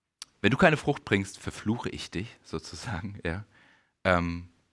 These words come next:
dann ist es eine brisante politische Aktion. Und auf einmal denkst du dir, „Ja, kein Wunder,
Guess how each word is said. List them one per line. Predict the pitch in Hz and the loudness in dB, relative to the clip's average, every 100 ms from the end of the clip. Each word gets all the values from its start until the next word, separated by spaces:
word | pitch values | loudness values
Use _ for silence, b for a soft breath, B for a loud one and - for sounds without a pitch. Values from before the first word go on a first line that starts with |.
| _ - | _ -8
dann | - | -6
ist | - - | -6 -8
es | 104 - | -6 -6
eine | |
brisante | - - 95 - - 110 127 107 92 b b - | -4 -2 -4 -2 2 2 0 -6 -8 b b -2
politische | 101 95 - - - | 0 0 -2 -4 -4
Aktion. | - - - 127 85 76 b b b | -8 -10 -4 -2 -2 -8 b b b
Und | 107 98 - | 2 4 2
auf | 90 - | -4 -2
einmal | 123 117 | 2 2
denkst | 92 92 | 2 0
du | 87 | 0
dir, | 87 82 b b b | 2 2 b b b
„Ja, | - - | 0 0
kein | - - 113 120 104 | -2 0 0 -2 -2
Wunder, | 143 95 80 | 0 2 0